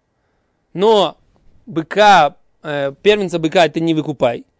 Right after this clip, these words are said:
убымайсер беймен нами, и про десятину скота тоже написано, «Лой вакер бен тов лера».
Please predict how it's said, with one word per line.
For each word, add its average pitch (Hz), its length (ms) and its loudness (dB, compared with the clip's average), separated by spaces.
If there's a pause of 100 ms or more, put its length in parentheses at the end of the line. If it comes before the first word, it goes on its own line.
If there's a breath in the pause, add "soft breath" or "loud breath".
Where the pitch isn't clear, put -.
(380 soft breath)
убымайсер 196 500 0
беймен 208 380 -2
нами, 139 500 -4
и 202 140 -12
про 185 160 -4
десятину 175 420 -8
скота 180 300 -4
тоже 196 240 -2
написано, 170 480 -6
«Лой 190 240 4
вакер 180 340 0
бен 156 220 -4
тов 190 240 0
лера». 135 340 0